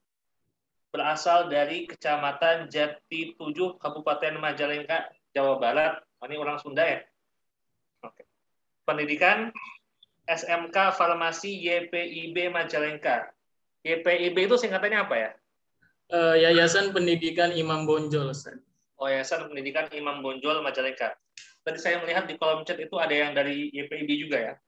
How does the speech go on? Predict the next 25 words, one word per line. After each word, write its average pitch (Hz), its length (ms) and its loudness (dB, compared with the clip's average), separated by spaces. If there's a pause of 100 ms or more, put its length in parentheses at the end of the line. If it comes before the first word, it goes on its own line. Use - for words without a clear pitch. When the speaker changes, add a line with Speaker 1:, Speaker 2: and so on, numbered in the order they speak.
(280)
Speaker 1:
Serta 143 240 0
Speaker 2:
Iya, 147 80 4
Speaker 1:
kita 147 160 4
Speaker 2:
mungkin, - 80 -2
Speaker 1:
pada 156 240 4
malam - 240 -2
hari 120 160 -2
ini. 165 80 -2
Speaker 2:
mungkin 170 160 2
adik 165 240 4
kelas 156 240 4
saya, 151 240 6
Ustaz. 143 240 -2 (320)
Speaker 1:
Oh, 120 160 -10
adik 120 160 -6
kelas 135 240 0
ya. 110 240 -2 (2250)
Kemudian 165 560 2
melanjutkan 175 720 -2
Ma'had 165 400 -2
Lughah 165 320 2
Arabiyah 160 560 0
King 175 320 -4
Abdul 156 240 -4
Aziz. 135 720 0